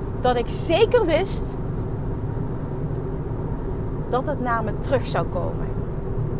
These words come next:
Als dat een garantie zou zijn, wat zou ik dan doen?"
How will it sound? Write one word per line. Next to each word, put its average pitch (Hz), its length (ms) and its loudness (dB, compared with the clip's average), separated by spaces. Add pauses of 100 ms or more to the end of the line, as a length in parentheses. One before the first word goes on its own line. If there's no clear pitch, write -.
(560)
Als 269 240 2
dat 339 240 10
een 349 140 2
garantie 311 600 4
zou 190 220 0
zijn, 165 240 0 (800)
wat 415 240 8
zou 330 220 8
ik 294 140 4
dan 277 200 4
doen?" 220 220 0